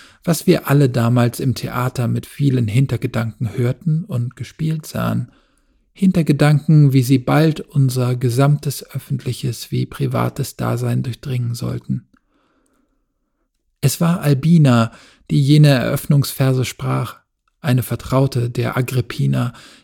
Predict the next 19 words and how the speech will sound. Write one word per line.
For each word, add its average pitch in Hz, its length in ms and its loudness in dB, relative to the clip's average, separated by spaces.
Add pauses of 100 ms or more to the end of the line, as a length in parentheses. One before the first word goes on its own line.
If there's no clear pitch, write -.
(140)
die 127 220 -4
wiederum 127 440 4
die 131 160 2
Witwe 135 340 2
des 147 160 -2
Vaters 117 520 -2
von 143 200 -2
Kaiser 143 340 -2
Nero 147 500 2 (340)
und 185 240 4
nach 175 200 0
zweiter 131 480 -2
Ehe 127 420 0
auch 131 160 -4
die 120 260 -6
des - 220 -6
Kaisers 113 420 -8
Claudius 147 720 -4
war. 123 300 -8